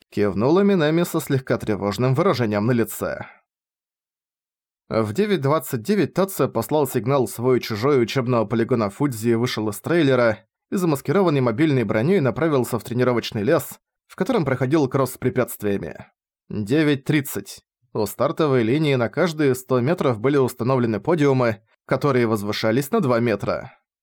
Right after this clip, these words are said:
Из этих подиумов раздались вместе сорок один выстрел, который объявил о начале кросса с препятствиями. Большинство участниц побежало осторожно, участницы восьмой школы вошли в лес первыми.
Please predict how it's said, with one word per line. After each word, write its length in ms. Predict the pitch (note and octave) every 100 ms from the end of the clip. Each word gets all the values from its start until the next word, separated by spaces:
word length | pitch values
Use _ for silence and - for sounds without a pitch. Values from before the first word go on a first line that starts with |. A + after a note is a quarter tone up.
| _ -
Из 200 | G2+ A2+
этих 300 | C3 C3 -
подиумов 480 | B2 C#3+ C3+ A#2 -
раздались 520 | G#2+ G2 B2+ A#2+ A2+
вместе 360 | A#2+ C#3+ -
сорок 320 | A2 B2+ B2 A#2
один 240 | G#2+ G2+
выстрел, 560 | D3 - C#3+ C3 B2+ _ _ -
который 340 | F#3 B3 F#3+
объявил 440 | B2+ B2 D3 A3 D3
о 40 |
начале 380 | B2 - D3 B2
кросса 300 | C#3 B2+ A2+
с 40 |
препятствиями. 920 | - A#2+ A#2+ - - G2+ F2+ D2+ - _ _ _ _ -
Большинство 680 | G#2+ G2+ G2+ - A#2 F3+ F#3+
участниц 520 | C3+ E3+ D#3+ C3+ -
побежало 460 | G#2+ A#2 A#2+ B2 A2
осторожно, 640 | - G2 D#3+ B2+ B2+ A2 _ _ -
участницы 540 | A#2 - - F3 -
восьмой 380 | C3+ A#2+ E3+ F3
школы 340 | - - D#3+ A#2
вошли 300 | A2 D#3+ C#3
в 40 |
лес 220 | B2 A#2
первыми. 640 | - C3 G#2 F2 C#2 -